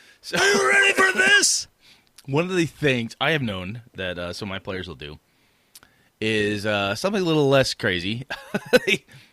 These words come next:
Speaker 1: they keep notes and reference their notes before the game. Uh, just getting from, like, getting in the game, getting their headspace ready, where they come back and say, "Hey, what happened last time?" I'll ask, or someone else will ask, and they will say, "Well, allow me to, el-,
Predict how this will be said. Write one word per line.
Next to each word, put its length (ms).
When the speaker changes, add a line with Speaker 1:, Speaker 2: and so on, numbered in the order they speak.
Speaker 1:
they 140
keep 260
notes 240
and 100
reference 300
their 140
notes 340
before 320
the 80
game. 300
Uh, 160
just 260
getting 340
from, 320
like, 160
getting 220
in 100
the 80
game, 240
getting 160
their 100
headspace 480
ready, 240
where 140
they 80
come 240
back 240
and 80
say, 100
"Hey, 480
what 120
happened 300
last 220
time?" 300
I'll 200
ask, 320
or 60
someone 240
else 180
will 100
ask, 300
and 100
they 60
will 80
say, 120
"Well, 600
allow 220
me 140
to, 200
el-, 220